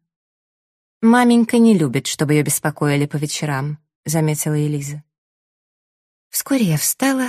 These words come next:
спокойно сняла без приглашения шляпку и перчатки и сказала, что поищу Бесси,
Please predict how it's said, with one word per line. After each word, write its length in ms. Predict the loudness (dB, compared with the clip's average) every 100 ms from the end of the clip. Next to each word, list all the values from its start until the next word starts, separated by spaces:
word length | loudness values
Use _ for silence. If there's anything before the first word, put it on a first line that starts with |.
| -6
спокойно 540 | -8 -8 -6 -2 -2 -2
сняла 340 | -2 -2 -2
без 180 | -2 -6
приглашения 680 | -6 -4 -4 -4 -4 -4
шляпку 500 | -6 -6 -6 -8 -6 -6
и 80 |
перчатки 760 | -6 -12 -8 -6 -6 _ -10 -10 _ _ _ _
и 40 | -12
сказала, 360 | -6 -2 -2
что 200 | -2 -6
поищу 400 | -2 -2 0 -2
Бесси, 600 | -2 -2 -4 -4 -8 -10